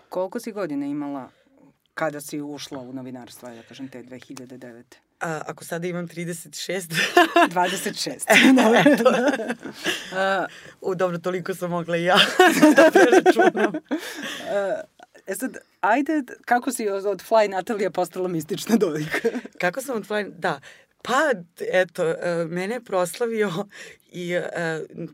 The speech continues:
Speaker 2: mislim, možda je ovo prava prilika da se zaista zahvalim,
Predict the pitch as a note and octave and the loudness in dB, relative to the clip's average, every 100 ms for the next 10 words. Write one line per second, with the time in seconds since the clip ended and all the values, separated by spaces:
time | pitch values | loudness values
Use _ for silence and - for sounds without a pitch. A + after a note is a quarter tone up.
0 | _ F#3 E3+ F3 E3+ E3 F3+ E3+ E3 E3 | _ -14 -12 -8 -8 -4 -2 -2 -4 -8
1 | E3 E3+ E3 E3+ F3 F3 D3+ D#3 D#3+ D3+ | -6 -6 -4 -8 -6 -8 -10 -12 -14 -14
2 | - - D#3 D#3+ E3 F3 E3 D#3+ F3 E3+ | -18 -16 -10 -8 -8 -8 -4 -4 -4 -8
3 | D3 | -8